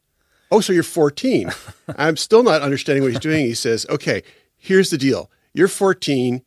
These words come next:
Speaker 1: and you're here all the time anyway. Why don't I pay you for being here and you actually help me out because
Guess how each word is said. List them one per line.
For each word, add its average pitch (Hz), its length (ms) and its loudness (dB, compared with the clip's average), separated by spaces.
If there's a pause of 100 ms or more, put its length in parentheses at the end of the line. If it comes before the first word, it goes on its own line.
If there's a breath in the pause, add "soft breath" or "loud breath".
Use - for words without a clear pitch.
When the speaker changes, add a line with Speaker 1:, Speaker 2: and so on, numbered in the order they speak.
(420)
Speaker 1:
and 120 340 0
you're 117 80 -4
here 170 300 0
all 143 180 2
the 135 60 -2
time 131 260 -2
anyway. 117 400 0
Why 120 180 -4
don't 165 140 -2
I 143 60 -2
pay 143 200 -6
you 131 120 0
for 104 140 -12
being 117 260 -6
here 110 180 -2
and 104 80 -4
you 104 100 -4
actually 104 320 -8
help 107 240 -8
me 98 140 -8
out 95 160 -6
because 104 300 -10